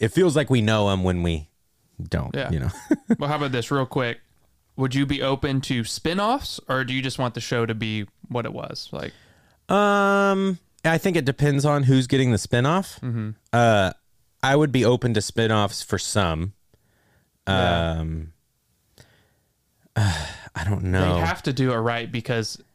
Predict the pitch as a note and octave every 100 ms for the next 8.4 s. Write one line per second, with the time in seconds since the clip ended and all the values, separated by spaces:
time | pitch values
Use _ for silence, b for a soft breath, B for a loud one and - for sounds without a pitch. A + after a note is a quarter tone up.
0 | _ - - - - - C#3+ D#3 E3 -
1 | - E3 C#3+ B2+ A2+ - B2+ C#3+ F3 G#3
2 | b b b _ _ _ _ _ - -
3 | C#3+ C#3+ - C#3 C3+ D3+ D#3+ C3 B2+ C3+
4 | B2 A#2+ A#2+ A2+ A2+ B2+ B2+ A2+ A#2 B2
5 | C#3+ - - C3+ C#3 D#3 F3 - B2+ B2+
6 | - B2 A2 A2+ - D3+ E3+ F3+ F#3 b
7 | b _ C#3 B2+ - C3+ A2+ A2 A2 B2+
8 | - - -